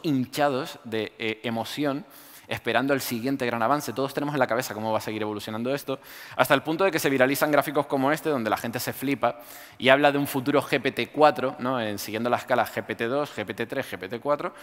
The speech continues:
eh, donde este modelo del lenguaje llegue y sea la hostia de grande, sea superpotente, porque es lo que pasó, ¿no? Es, mm, estamos haciendo como una regresión lineal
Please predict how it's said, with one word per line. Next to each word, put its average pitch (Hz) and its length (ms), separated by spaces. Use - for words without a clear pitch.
eh, 131 300
donde 131 460
este 156 280
modelo 160 280
del 156 100
lenguaje 151 440
llegue 143 340
y 139 60
sea 131 340
la 90 240
hostia 117 320
de 117 100
grande, 147 380
sea 110 320
superpotente, 135 840
porque 139 220
es 175 80
lo 196 80
que - 100
pasó, 113 380
¿no? 127 240
Es, 123 160
mm, 120 500
estamos 123 240
haciendo 135 280
como 131 140
una 127 120
regresión 123 460
lineal 120 360